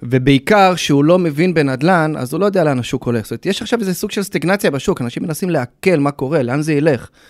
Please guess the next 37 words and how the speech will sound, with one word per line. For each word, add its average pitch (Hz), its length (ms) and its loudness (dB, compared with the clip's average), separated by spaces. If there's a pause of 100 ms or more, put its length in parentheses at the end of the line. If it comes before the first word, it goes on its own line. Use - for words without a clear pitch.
(140)
זה 127 100 -4
ילך 127 140 -2
למעלה, 165 340 4
זה 123 80 -4
ילך 123 120 -4
למטה, 165 380 0
זה 127 140 -2
יעצור. 143 500 0 (540)
הבנקים, 165 600 0
צריך - 280 -6
להבין, 143 520 2 (300)
אני 147 420 2
רוצה 123 260 -2
עכשיו 143 240 0
משכנתה, 120 560 -4
אני 123 100 -4
לא 135 80 -2
יכול 233 180 -4
לקבל 254 220 0
משכנתה. 131 500 -6
הבנק 190 260 -2
עכשיו 180 240 -6
עסוק 185 220 -4
בלכבות 165 420 0
שריפות. 156 480 -2 (500)
הבנק 175 340 0
עובד 185 240 -2
בשלושים 170 420 -2
אחוז 190 220 -2
תפוקה, 160 340 -4
שבעים 165 280 -2
אחוז, 175 340 2
אני 147 100 0
אתמול 160 200 -4
ביקרתי 151 360 -2
בבאר 135 240 0
שבע, 131 360 0